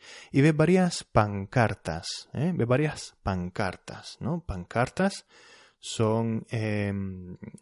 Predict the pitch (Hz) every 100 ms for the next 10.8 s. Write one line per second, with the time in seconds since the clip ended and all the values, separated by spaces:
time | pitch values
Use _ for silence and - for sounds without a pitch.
0 | - - - 110 104 104 107 107 104 -
1 | 113 104 - 107 95 - _ 160 185 156
2 | 262 - - - - - - 123 131 135
3 | 127 135 170 170 - 113 104 101 98 -
4 | 120 127 - 143 147 - 120 123 131 135
5 | - - 135 147 131 104 98 - 104 -
6 | - - - - 104 101 101 123 151 151
7 | - _ 104 95 87 - 82 - - -
8 | - - 214 - - - - _ 113 -
9 | 98 - 123 139 - 127 139 - 156 156
10 | 156 131 127 127 117 123 131